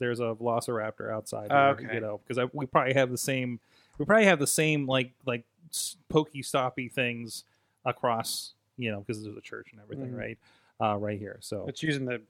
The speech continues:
Speaker 2: maps data.
Speaker 1: Yeah, it's probably using the same stuff, um, like, the, the place markers and
Speaker 2: What was
Speaker 1: everything.
Speaker 2: the other game?
Speaker 1: We, we, we
Speaker 2: Where
Speaker 1: t-
Speaker 2: you were the Enlightened or you were the
Speaker 1: Um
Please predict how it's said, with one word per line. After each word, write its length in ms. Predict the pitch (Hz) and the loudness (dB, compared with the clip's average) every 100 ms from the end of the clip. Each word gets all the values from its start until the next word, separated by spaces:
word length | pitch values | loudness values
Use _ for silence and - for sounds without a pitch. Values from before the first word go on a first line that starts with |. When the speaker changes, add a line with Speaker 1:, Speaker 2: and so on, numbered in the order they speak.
| _ _ 190 | _ _ -2
Speaker 2:
maps 300 | 127 117 - | 0 0 -4
data. 280 | - 113 113 | -8 -6 -2
Speaker 1:
Yeah, 200 | 294 113 | -2 -2
it's 80 | |
probably 220 | - 120 113 | -2 -2 -2
using 160 | 101 | -6
the 60 | 101 | -12
same 240 | - 98 | -14 -16
stuff, 280 | - 104 - _ _ _ _ _ 117 | -14 -12 -12 _ _ _ _ _ -8
um, 260 | 104 101 | -6 -8
like, 180 | 104 104 | -10 -10
the, 180 | 107 95 - | -8 -10 -12
the 60 | - | -10
place 260 | 113 101 | -8 -8
markers 360 | 107 104 110 120 | -10 -12 -12 -10
and 80 | 113 | -8
Speaker 2:
What 100 | 139 | -8
was 100 | 139 | -4
Speaker 1:
everything. 160 | 139 | -4
Speaker 2:
the 60 | 131 | -4
other 200 | 131 127 - | -6 -8 -10
game? 320 | 131 131 123 _ 190 | -14 -14 -18 _ -16
Speaker 1:
We, 460 | 180 - 202 220 | -14 -10 -8 -8
we, 200 | 190 233 - | -4 -6 0
we 120 | 208 | 2
Speaker 2:
Where 100 | 143 | 2
Speaker 1:
t- 60 | |
Speaker 2:
you 80 | 147 | 4
were 100 | 143 | 4
the 140 | 135 135 | 2 -2
Enlightened 640 | 123 120 127 127 123 123 | -4 -2 -2 -4 -14 -12
or 180 | 120 117 | -10 -10
you 200 | 117 117 | -10 -10
were 160 | 113 110 | -8 -8
the 360 | 110 110 110 _ _ - 151 | -8 -10 -12 _ _ 0 4
Speaker 1:
Um 840 | 143 143 139 131 135 131 127 | 6 6 4 2 -2 -8 -12